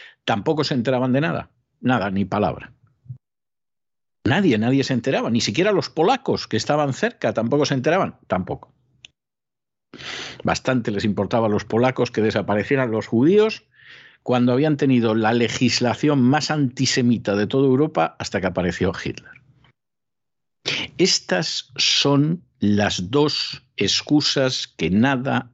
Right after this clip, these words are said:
excusan frente a la prevaricación y la ilegalidad.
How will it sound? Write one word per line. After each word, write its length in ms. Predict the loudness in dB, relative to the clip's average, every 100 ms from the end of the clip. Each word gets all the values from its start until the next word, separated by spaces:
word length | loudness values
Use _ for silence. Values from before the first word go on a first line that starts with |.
| _
excusan 920 | -4 -2 -2 -2 -2 -4 -8 -16 -20 _ _ _ _ _ _ _ _
frente 640 | -6 0 2 2 2 2 0
a 40 |
la 120 | 0
prevaricación 840 | -2 0 0 0 -2 0 0 -2 -4
y 120 | 0
la 120 | 0
ilegalidad. 560 | 0 -2 -4 -6 -8